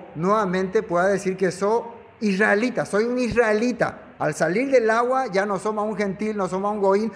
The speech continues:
no sos más un pecador, no sos más un inmundo, sos un israelita. Sos parte del pueblo del Todopoderoso a través de Yeshua, a través del Mesías. Esos son los tres puntos que nosotros tenemos que entender. Y eso vemos en cada sombra profética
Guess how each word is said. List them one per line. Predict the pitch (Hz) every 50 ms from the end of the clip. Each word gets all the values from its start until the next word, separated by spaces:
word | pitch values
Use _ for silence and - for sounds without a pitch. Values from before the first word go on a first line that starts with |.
| - -
no | 175 165
sos | 175 190
más | 202 208
un | 190
pecador, | 226 220 214 220 180 185 196 214 208 208 - -
no | 165 156
sos | 156 185
más | 202 208
un | 214 214
inmundo, | 196 196 214 233 240 240 247 240 240 - - -
sos | - - - 180 180
un | 185 196 196
israelita. | 196 180 151 160 196 175 160 151 156 175 196 196 - - 147 - - - - - - - -
Sos | - - 202 202 196 208 202
parte | 214 214 233 262 277 254 269 254 240
del | 220 196 180
pueblo | - - - 190 202 214 226 226 226 233 233 208
del | 190 160 143
Todopoderoso | - 165 170 180 180 160 180 180 165 147 143 165 185 180 - 196
a | 196
través | 196 180 151 147 165 175
de | 185 196
Yeshua, | 196 208 196 - 240 285 330 320 -
a | - - - - - - - -
través | 147 139 147
del | 156 165
Mesías. | 170 147 - - 170 147 117 - - - - - - - - - _
Esos | - - 247 233 226 233 220 220 208
son | 214 -
los | 170 165 165 -
tres | - 196 208 185
puntos | - - 180 180 180 170 190 180
que | 156 165
nosotros | 160 143 123 - 139 139 147 143
tenemos | 143 127 120 123 131 143 139 175
que | - 123 123 139 - - - - - - - -
entender. | - 143 143 139 143 143 127 117 101 101 - - - - - -
Y | 180 220
eso | 226 233 240
vemos | 202 208 220 226 220 196
en | 190
cada | - - 214 233 254 269 262 269 262 262 254 254 247 240 240 233 226 226 208 - - -
sombra | - - - - 208 214 214 214 208 208 208 202 202
profética | 185 180 156 - 170 165 165 165 185 165 - 190 190 202 190